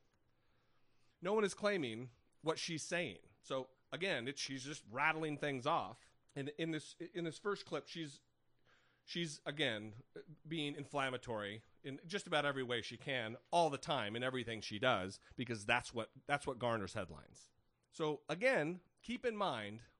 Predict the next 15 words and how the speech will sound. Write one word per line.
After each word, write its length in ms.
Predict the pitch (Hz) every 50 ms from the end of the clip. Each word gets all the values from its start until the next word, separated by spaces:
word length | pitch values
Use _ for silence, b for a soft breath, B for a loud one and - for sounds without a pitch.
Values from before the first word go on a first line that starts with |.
| _ _ _ _ _ _ _ _ _ -
before 320 | 147 147 - - 202 202 196
I 100 | 185 170
play 240 | - - 185 135 117
this, 380 | 101 95 98 123 - - - - - _ _ _ _ _ _ _ _ _ _ _ _ - 123
that 460 | 123 113 113 117 113 117 - - - - _ _ _ _ _ _ _ _ _ 175 160
going 320 | 147 165 180 208 214 208 185
forward, 480 | - - 196 190 165 139 123 123 139 - -
everything 480 | 165 175 180 202 202 185 190 190 185 175
we're 120 | 170 165
gonna 140 | 175 160 139
talk 240 | - 175 160 156 -
about 220 | 139 120 117 -
in 60 | 113
this 100 | 113 107
segment 460 | - - 156 139 123 104 92 92 -